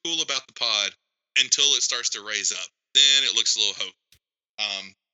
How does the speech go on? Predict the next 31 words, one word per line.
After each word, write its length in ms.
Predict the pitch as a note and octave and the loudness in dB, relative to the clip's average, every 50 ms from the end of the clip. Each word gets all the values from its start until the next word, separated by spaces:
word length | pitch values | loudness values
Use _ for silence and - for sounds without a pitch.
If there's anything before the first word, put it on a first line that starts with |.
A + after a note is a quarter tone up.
| _ - | _ 0
but 100 | A#2+ A#2 | 0 0
it's 160 | A2 - - | 2 2 4
neat, 200 | C3 B2+ A2 - | 4 4 2 2
and 80 | G2 | -4
the 60 | G2+ F#2 | -6 -4
Black 220 | A2 A#2 A#2+ B2 | -2 -2 0 0
Scorpion's 600 | - - - B2 A#2+ A#2+ _ - A#2 A2+ G#2+ - | 0 -2 -2 -4 -12 -12 _ -4 -4 -4 -2 0
there 360 | A2+ A2+ A2+ A2+ A2+ A#2 A2+ _ _ _ _ _ _ _ _ _ G#2+ | 0 2 2 2 0 0 -4 _ _ _ _ _ _ _ _ _ -6
with 100 | A2 - | -4 -2
his 200 | A2+ G#2 G2 G2 | 0 -2 -2 -2
menacing 520 | G#2+ A2 A#2 A#2+ A#2+ A#2 - - A#2 A2 G2 | 2 4 6 6 6 6 4 2 0 -4 -6
voice 360 | - A2+ A#2 A#2 A2+ - - | -4 -2 0 2 2 2 0
telling 320 | - B2 A#2+ A#2 A2+ A2 A2 | 0 0 -2 -2 -2 -2 -2
Sting 420 | - - A#2+ A#2 A#2 A#2 A#2 A2 | -4 -4 -4 -4 -4 -6 -8 -10
that, 100 | G2 F2+ - - | -12 -12 -12 -14
uh, 40 | - - _ _ - | -20 -20 _ _ -2
"These 240 | A#2 A#2 A2 - - | 0 0 0 0 -4
were 60 | A2 | -2
just 260 | - - - - - | 0 0 0 0 -2
my 100 | G#2+ G2+ | -4 -6
messengers," 680 | G2+ G2+ A2+ A#2 - C3 A#2 G#2+ A2 A2+ A2+ G#2+ - - _ _ _ _ _ _ _ - A2 | -4 -6 -4 -2 -2 -2 -2 -6 -6 -4 -2 -4 -4 -6 _ _ _ _ _ _ _ -2 -2
and 280 | A2 G#2+ G#2 G2 G2+ - _ _ _ - | -2 -2 -2 -6 -16 -18 _ _ _ -20
the 60 | - | -12
Black 200 | - A#2+ A#2+ A#2 | -6 -4 -2 0
Scorpion 400 | - - - A2+ G#2+ - A2+ G2+ | 0 -2 -2 -4 -6 -4 -4 -4
is, 220 | G2 F#2+ - - - - - | -2 0 2 0 0 0 -2
"I 140 | A#2+ C3 B2+ | -2 -2 -2
am 100 | A#2 G#2+ | -2 -2
dark 280 | A#2 A#2+ C3 B2+ - | -2 -2 -2 -4 -6
and 100 | A#2+ G#2 | -8 -6
mysterious. 840 | G#2 - - - C3+ C3+ C3 B2+ A2+ G2+ F#2+ F#2+ - - - - | 0 0 0 2 2 0 0 2 0 0 0 -2 -2 -2 -2 -2